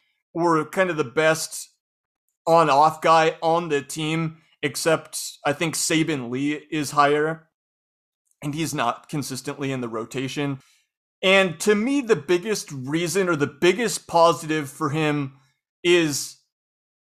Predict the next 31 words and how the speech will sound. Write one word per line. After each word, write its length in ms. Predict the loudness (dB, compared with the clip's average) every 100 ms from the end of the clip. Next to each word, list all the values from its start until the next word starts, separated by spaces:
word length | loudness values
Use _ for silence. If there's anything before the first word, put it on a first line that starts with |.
| _ _ _
he's 300 | -10 -6 -4
got 180 | 2 4
a 60 | 4
crazy 580 | 0 -4 -2 -2 -4 -6
usage 560 | -6 -4 -2 -2 -2
rate, 260 | -4 -6 -8
twenty-eight 680 | -4 0 2 2 -2 -2 -6
percent, 480 | -4 -2 -2 -2 -2
I 80 |
think 320 | -2 -2 -6 -8 _ -8
pretty 180 | -6 -6
easily 380 | -6 -2 0
the 100 | 2
highest 540 | 0 2 2 2 -2 -4
of 180 | -6 -2
guys 380 | 0 0 0
that, 220 | 0 -2 -4 _ _ 0
of 180 | 0 2
rookies 380 | 0 0 -2 0
that 160 | 2
I 80 | 2
would 200 | 0 -4
consider 540 | -6 -6 -6 -4 -2
on 140 | -2 -2
this 160 | -4
ballot. 480 | 0 2 4 4 0 -6 _ _ -4
Again, 220 | -4 -4
twenty-eight 520 | -4 0 0 -2 -2
percent 360 | -2 0 -2 -2
usage. 480 | -2 0 -2 -2
He 420 | -8 -6 -6 -6